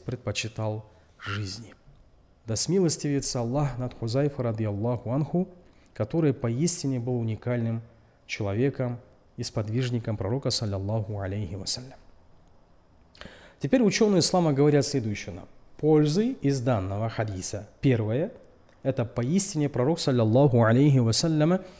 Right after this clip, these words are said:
заставлял свой нафс подчиняться Аллаху,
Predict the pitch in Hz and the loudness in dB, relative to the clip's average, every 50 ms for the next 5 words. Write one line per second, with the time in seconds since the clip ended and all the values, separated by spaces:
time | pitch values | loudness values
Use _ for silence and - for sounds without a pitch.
0 | - - - - _ - 95 104 131 127 - - - 135 127 135 143 147 135 120 | -20 -20 -20 -20 _ -10 -4 -4 -2 -2 -2 -2 -2 -2 0 0 0 2 2 2
1 | 107 - - 117 110 107 98 104 120 156 175 175 - - - - - - - - | 0 -4 -6 -4 -4 -4 -2 -2 0 0 0 0 -2 -6 -8 -10 -16 -20 -20 -20
2 | - - - - - 135 135 135 - - 117 110 113 113 110 107 - - - 120 | -20 -20 -20 -6 -4 -4 -4 -4 -4 -4 -4 -2 -2 -2 -2 -4 -6 -6 -4 -6
3 | 117 113 - 135 131 143 160 170 156 131 101 87 104 92 | -6 -6 -6 -6 -6 -4 -2 0 0 0 -2 -2 -6 -10